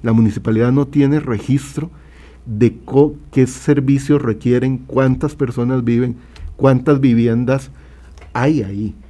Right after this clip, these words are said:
Entonces, hay que utilizar la información, no el dato estadístico, la información, el conocimiento, para tomar decisiones informadas y no basadas en que yo sé,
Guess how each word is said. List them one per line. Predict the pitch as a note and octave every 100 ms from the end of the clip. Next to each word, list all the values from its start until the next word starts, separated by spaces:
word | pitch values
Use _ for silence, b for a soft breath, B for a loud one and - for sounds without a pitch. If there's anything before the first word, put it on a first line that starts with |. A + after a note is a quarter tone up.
| b b b b
Entonces, | A2 A#2+ C3 - -
hay | B2 D3 G#3
que | - D3+
utilizar | - A2 G#2+ B2 B2+ C#3+ F3 b b b -
la | B2 B2 C3+
información, | D3 D3+ D#3+ D#3 E3 E3 C3+ C#3 F3 - - - - - - b b b b
no | G2+ A2+ C3
el | D3
dato | C#3+ C#3
estadístico, | D3 D3 C3 A2+ C3+ - D#3 B2+
la | B2
información, | A#2 - G#2+ G#2 A2 C3 D#3+
el | A2+
conocimiento, | - A2 G#2+ G#2+ A2+ B2+ C3+ D#3+ - b b b -
para | B2+ A#2+ -
tomar | A2 A#2 B2+
decisiones | C3 A2+ A#2 A2+ G2+ - C#3 F3+ C3 A#2
informadas | G#2 - G2+ A2 A#2 B2 D#3 - b b
y | A#2+
no | G#2+ A#2+
basadas | D3 D3 C#3+ D#3+ D#3
en | B2
que | A2+ G2
yo | G#2+ D3+
sé, | E3 F3